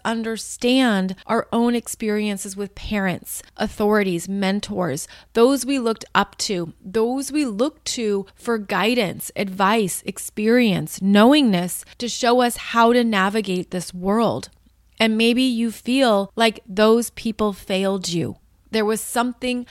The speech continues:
that you didn't receive, you didn't get, something that your inner child was striving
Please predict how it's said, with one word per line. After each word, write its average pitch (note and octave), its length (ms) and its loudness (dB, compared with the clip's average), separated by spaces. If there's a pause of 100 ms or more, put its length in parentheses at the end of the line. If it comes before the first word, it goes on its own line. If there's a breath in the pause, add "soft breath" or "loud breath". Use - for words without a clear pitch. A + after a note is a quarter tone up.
that A3 160 0
you A3+ 200 -4
didn't G#3+ 360 -2
receive, G3+ 560 -2
you F#3+ 140 -2
didn't G3 500 -4
get, - 460 0
something B3+ 440 2
that A3 180 0
your A#3+ 340 2
inner A#3+ 300 -2
child G3+ 840 0
was G#3 240 0
striving A3+ 920 0